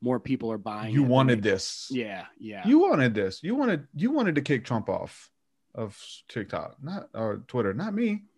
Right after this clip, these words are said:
Speaker 1: Yeah. Yeah, exactly. I mean, y-, yeah, that, th-, that whole thing, I mean, I do, I do agree with you. And, and it's, it's, it's a great way to just, um, like I said, dismiss,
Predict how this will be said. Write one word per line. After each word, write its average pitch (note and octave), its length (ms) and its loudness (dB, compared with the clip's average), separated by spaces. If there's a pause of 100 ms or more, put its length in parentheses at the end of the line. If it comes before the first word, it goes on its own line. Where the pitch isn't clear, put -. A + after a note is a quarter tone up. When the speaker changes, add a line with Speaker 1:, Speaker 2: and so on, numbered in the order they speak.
(300)
Speaker 1:
Yeah. A#2 300 0 (240)
Yeah, D#3+ 240 4
exactly. C3 420 -2
I C3+ 60 2
mean, D3 180 8
y-, A#2+ 280 2
yeah, G#2 300 2
that, B2 220 0 (460)
th-, D#3+ 200 6
that F#3 160 10
whole C#3+ 160 8
thing, A#2 320 0
I G#2+ 60 -4
mean, G#2+ 260 -2 (300)
I C#3+ 140 4
do, C#3 140 2
I C#3+ 80 4
do C#3 180 8
agree B2+ 200 6
with A#2 140 0
you. A2+ 180 0
And, A#2 180 -2
and C3 160 -6
it's, - 300 -10
it's, B2+ 220 -12
it's - 180 -10
a B2+ 60 -2
great B2+ 340 0
way A#2+ 300 0
to A2+ 560 0 (460)
just, A#2+ 460 -6
um, G#2+ 520 -8
like C#3 160 -8
I - 20 -4
said, A2+ 220 -8
dismiss, C3+ 680 -4